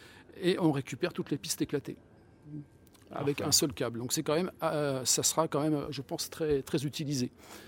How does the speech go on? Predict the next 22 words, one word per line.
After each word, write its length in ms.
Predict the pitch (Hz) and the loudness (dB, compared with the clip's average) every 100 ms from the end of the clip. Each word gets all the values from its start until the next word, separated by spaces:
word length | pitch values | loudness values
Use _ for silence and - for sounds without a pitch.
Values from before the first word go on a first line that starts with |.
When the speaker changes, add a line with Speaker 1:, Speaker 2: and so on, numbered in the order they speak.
| - - - | -20 -18 -12
Speaker 2:
Disponible 400 | 101 110 127 127 | -8 -2 2 2
chez 100 | - | 6
les 100 | 117 | 8
loueurs, 280 | 120 120 104 | 10 8 6
ça, 140 | - 92 | 0 -8
on 40 | |
peut 120 | - | -4
les 160 | 95 90 | -4 -4
avoir, 380 | 90 98 98 90 | -4 -2 -2 -4
euh. 100 | 85 85 | -6 0
Speaker 1:
Alors 220 | 156 180 | 2 6
c'est, 220 | - 180 | 6 8
c'est 300 | 170 - 170 | 6 4 4
sur 260 | 139 - 208 | 6 6 8
le 80 | 185 | 8
compteur 340 | 170 - 160 | 8 6 4
X 200 | 143 - | 4 2
trois 340 | 151 160 208 | 6 6 6
et 100 | 175 | 8
sur, 360 | 151 - 185 196 | 8 8 6 6
Speaker 2:
Hmm. 100 | 151 | 8
Speaker 1:
euh, 280 | 147 139 | 10 10